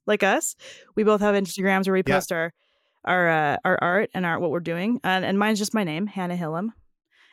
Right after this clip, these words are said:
Speaker 1: at Hannah Hillam, uh, on Instagram and, um, Twitter and all of 'em.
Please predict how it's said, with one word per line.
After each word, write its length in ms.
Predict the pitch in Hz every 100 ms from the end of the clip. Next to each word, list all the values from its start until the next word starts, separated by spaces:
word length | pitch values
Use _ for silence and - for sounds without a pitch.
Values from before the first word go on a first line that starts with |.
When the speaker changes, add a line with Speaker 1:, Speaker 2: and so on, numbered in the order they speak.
| -
Speaker 1:
at 160 | 185
Hannah 160 | 190 180
Hillam, 280 | 180 180 175
uh, 40 | 180
on 260 | 170 139
Instagram 560 | 175 180 - 165 123 165 _ -
and, 340 | 196 190 190 - _ _ -
um, 480 | 247 240 247 240 233 _ _ _ -
Twitter 420 | - 226 220 220
and 220 | 196 185 - _ _ _ -
all 180 | 180
of 100 | 160
'em. 140 | 151